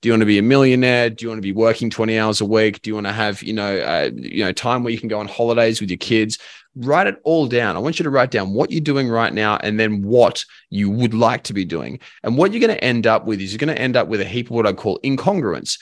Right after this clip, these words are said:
You end up with a heap of different things that don't line up. You're acting in ways currently right now which don't actually serve you or don't get you closer to where you wanna be. When we do this initial thing where we look at, "Okay, this is me right now versus this is who I wanna be"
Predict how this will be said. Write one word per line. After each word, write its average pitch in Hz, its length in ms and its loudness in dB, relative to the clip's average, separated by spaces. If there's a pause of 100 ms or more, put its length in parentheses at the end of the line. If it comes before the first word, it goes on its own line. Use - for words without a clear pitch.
(160)
You 123 180 2
end 156 140 4
up 180 80 0
with 151 140 -2
a 120 40 2
heap 196 260 0
of 196 60 0
different 170 300 -2
things 120 320 0
that 90 140 -8
don't 123 280 2
line 104 280 0
up. - 240 -6
You're - 200 -4
acting 147 360 -2
in 143 160 -2
ways 120 300 2
currently 185 500 -4
right 104 320 0
now 104 300 -2
which - 520 -4 (260)
don't 139 280 2
actually 151 340 -2
serve 131 480 4
you 110 160 0
or 90 100 -2
don't 117 380 0
get 110 240 0
you 110 80 -4
closer 107 380 2
to 90 180 -8
where 98 100 2
you 95 120 0
wanna 82 180 -2
be. 73 340 0 (340)
When 147 160 4
we 214 100 6
do 170 200 6
this 156 200 4
initial 127 440 2
thing 131 360 0
where 101 100 4
we 98 140 2
look 120 280 0
at, 92 160 2
"Okay, 107 300 -2
this 101 240 -2
is 127 80 -6
me 113 200 0
right 107 200 2
now 107 140 2
versus 101 300 0
this 101 180 -2
is 101 100 -6
who 101 120 0
I 92 60 0
wanna 127 280 2
be" 98 280 -4